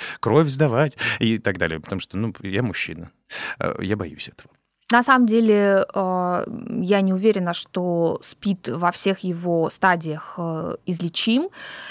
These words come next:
Speaker 2: но да, действительно, нужно различать для начала вич и спид, и я, м, заранее прошу прощения, не,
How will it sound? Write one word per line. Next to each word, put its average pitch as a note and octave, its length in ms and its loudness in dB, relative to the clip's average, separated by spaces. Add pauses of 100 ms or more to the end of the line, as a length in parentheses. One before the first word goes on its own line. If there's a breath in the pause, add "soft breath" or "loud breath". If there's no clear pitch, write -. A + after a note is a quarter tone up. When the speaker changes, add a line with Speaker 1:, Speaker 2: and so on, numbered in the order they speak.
(160 loud breath)
Speaker 2:
но F#3 720 4
да, F3+ 300 4
действительно, F#3 800 2 (340 loud breath)
нужно G#3 400 4
различать G3+ 600 4
для F3 180 -2
начала E3+ 500 2
вич F3+ 340 0
и E3+ 60 -6
спид, - 520 -4 (560 loud breath)
и E3+ 560 0
я, F#3 300 2 (220)
м, F#3 280 -6
заранее F#3+ 280 4
прошу F#3 220 -6
прощения, G#3 720 2
не, E3+ 420 0